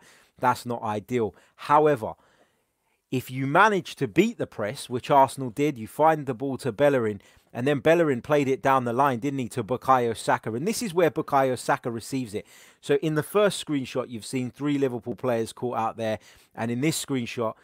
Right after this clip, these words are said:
you're now seeing another three Liverpool players bypass. That means we have bypassed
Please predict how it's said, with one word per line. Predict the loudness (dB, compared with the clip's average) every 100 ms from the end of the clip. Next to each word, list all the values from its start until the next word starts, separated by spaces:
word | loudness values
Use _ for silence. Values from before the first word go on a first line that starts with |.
| _ _
you're | -2
now | 2 2
seeing | 2 0
another | 2 4 6 4
three | 0 -4
Liverpool | -4 -8 -10 -6
players | -4 -4 -6 -10 4
bypass. | 6 8 4 -2 -2
That | -4 -4
means | -6 -4
we | -4
have | -2
bypassed | 2 2 2 0 -2